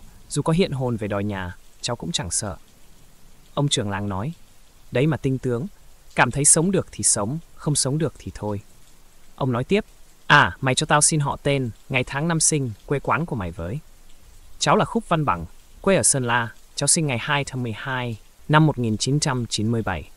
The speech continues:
Ông trưởng làng ngạc nhiên, "Thằng này trẻ gớm nhỉ, vẫn chưa có vợ à?" Bằng đáp lại bằng giọng vui tươi,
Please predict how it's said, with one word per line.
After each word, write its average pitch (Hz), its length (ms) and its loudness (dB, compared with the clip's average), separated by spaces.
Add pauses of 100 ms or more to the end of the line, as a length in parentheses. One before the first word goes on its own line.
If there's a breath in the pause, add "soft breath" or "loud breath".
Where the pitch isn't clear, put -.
(720)
Ông 143 140 0
trưởng 113 200 0
làng 98 160 -4
ngạc 98 180 -6
nhiên, 104 220 -4 (800)
"Thằng 135 160 -2
này 131 120 2
trẻ 127 220 0
gớm 135 240 2
nhỉ, 107 220 0 (240)
vẫn - 140 -2
chưa 170 140 2
có 151 120 0
vợ 156 220 0
à?" 85 200 -8 (1160)
Bằng 131 220 2
đáp 156 200 2
lại 131 260 -4
bằng 101 200 -4
giọng 104 220 -6
vui 113 180 -6
tươi, 110 300 -6